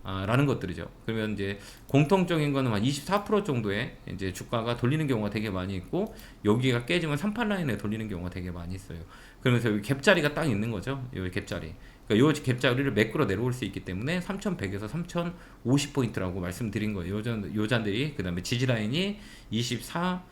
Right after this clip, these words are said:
프로이기 때문에 요까지는 좀 빠질 수 있겠구나라는 예측을 하는 거죠. 이게 그냥 갈 수도 있고 빠질 수 있는 확률이 있어요. 근데 이제 중요한 거는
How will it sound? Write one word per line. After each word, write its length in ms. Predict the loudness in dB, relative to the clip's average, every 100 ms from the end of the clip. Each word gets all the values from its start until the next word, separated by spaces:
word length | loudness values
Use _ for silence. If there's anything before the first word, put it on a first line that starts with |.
| -20 -20 -16 -14
프로이기 640 | -2 2 2 2 0 0
때문에 440 | 0 0 0 -2 0
요까지는 420 | 0 2 -2 -2
좀 100 | -4
빠질 240 | -6 -4 -4
수 80 |
있겠구나라는 800 | -2 -2 0 0 0 0 -2 -2 2
예측을 360 | 0 2 -4
하는 180 | -4 -4
거죠. 300 | -6 -8 -12 -14 -20 -10
이게 220 | -2 2 4
그냥 300 | 6 6 6
갈 120 | 4
수도 160 | 2
있고 200 | 0 0
빠질 260 | 0 0 0
수 100 | -2
있는 200 | 0 0
확률이 360 | 0 -2 -2 -4
있어요. 320 | -6 -10 -4
근데 220 | -2 0
이제 160 | 0 -2
중요한 340 | 0 0 0
거는 280 | -2 -4 -6